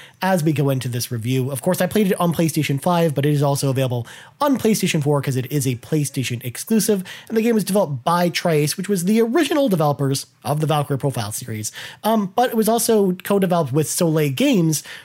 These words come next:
who are the makers of the Samurai Jack Battle Through Time games. Um, they also did, uh, Naruto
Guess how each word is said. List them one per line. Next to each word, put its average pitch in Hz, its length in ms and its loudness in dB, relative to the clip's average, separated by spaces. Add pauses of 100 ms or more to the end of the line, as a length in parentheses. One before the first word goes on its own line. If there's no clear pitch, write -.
who 196 80 0
are 196 40 2
the 180 80 2
makers 160 360 2
of 139 200 -4
the 127 80 -4
Samurai 143 380 0
Jack 135 340 -2
Battle 151 500 -2
Through 147 200 0
Time 202 300 2
games. 190 400 2 (280)
Um, 135 240 0
they 147 140 2
also 143 320 0
did, 143 380 2
uh, 123 200 -4
Naruto 147 720 2